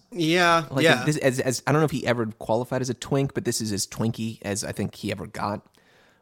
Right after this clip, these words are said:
Speaker 2: The blonde
Speaker 1: Yeah.
Speaker 2: hair, the really short
Speaker 1: The crop,
Speaker 2: cropped.
Speaker 1: the really short crop blonde hair. And on the cover, though, you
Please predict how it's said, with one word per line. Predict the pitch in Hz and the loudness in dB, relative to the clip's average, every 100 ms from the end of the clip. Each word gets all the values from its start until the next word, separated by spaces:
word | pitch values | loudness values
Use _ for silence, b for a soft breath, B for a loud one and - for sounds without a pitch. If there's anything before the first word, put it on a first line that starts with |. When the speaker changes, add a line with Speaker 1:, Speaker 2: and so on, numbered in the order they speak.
| b | b
Speaker 2:
The | - | -6
blonde | 101 104 98 101 92 | -2 4 6 6 4
Speaker 1:
Yeah. | 208 | 2
Speaker 2:
hair, | 98 98 101 | 4 4 4
the | 110 | 4
really | 117 107 | 2 0
short | - - 107 | 0 0 4
Speaker 1:
The | 156 | 4
crop, | 165 - | 2 2
Speaker 2:
cropped. | 151 156 196 - - | 4 6 4 2 4
Speaker 1:
the | 160 | 6
really | 151 190 196 180 | 8 6 6 4
short | - 175 175 170 | 2 2 2 0
crop | - 156 151 151 | -2 2 2 0
blonde | 151 143 143 | -2 0 2
hair. | 143 | 2
And | 143 151 170 | 2 0 0
on | 165 202 | 2 2
the | 226 | 0
cover, | - 220 226 262 | -2 -4 -2 0
though, | 233 220 | 0 2
you | 180 - 156 156 151 | 0 -4 -4 -2 -2